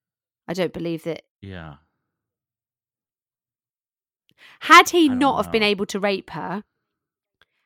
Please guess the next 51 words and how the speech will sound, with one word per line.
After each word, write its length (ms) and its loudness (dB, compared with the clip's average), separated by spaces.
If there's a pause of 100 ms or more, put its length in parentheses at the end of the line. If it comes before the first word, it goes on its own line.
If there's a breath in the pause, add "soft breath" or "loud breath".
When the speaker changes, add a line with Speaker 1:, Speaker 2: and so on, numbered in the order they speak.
Speaker 1:
had 280 0
it 180 -4
been 280 -2
that 160 -4
he 120 -6
had 100 -4
attacked 480 -4
her, 200 -2 (200 loud breath)
tried 360 2
to 80 -10
rape 220 -4
her 80 -4
but 200 -8
couldn't, 540 -4 (380 loud breath)
I 120 6
might 300 2
have 120 -8
thought 280 -4
that 160 -8
perhaps 380 -2
in 60 -8
the 80 -6
future 680 -8 (200 loud breath)
he 360 -2 (420)
would 280 -2
be 240 -4
so 460 2
disturbed 480 -2
by 100 0
what 240 -6
he 140 -4
had 120 -6
done 360 -2
that 180 -10
he 80 -10
couldn't 320 -4
carry 320 -2
it 80 -10
out. 360 -2
He 80 -6
was 120 -8
so 200 0
disturbed 360 -2
by 120 -2
it 40 -14
that 100 -8
he 80 -6
never 260 -2
did 140 -6
it 100 -10
again. 400 -6